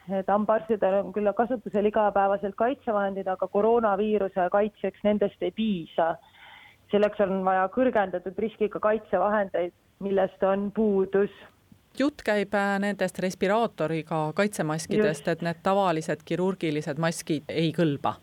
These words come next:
Speaker 1: Tavalised maskid ei kaitse koroonaviiruse eest. Mitte piisknakkused nagu C-hepatiit, B-hepatiit, hiv-i vastu kaitseb tavaline mask, mida arst kannab. Aga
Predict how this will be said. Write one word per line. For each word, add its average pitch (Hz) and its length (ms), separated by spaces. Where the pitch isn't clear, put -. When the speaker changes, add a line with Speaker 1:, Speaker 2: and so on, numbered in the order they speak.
Speaker 1:
Tavalised 240 520
maskid 220 420
ei 190 380
kaitse 247 640
koroonaviiruse 190 1120
eest. 175 380
Mitte 233 240
piisknakkused 214 720
nagu 208 220
C-hepatiit, 220 840
B-hepatiit, 202 640
hiv-i 202 280
vastu 202 520
kaitseb 208 460
tavaline 180 440
mask, - 480
mida 175 400
arst 185 300
kannab. 170 440
Aga 175 760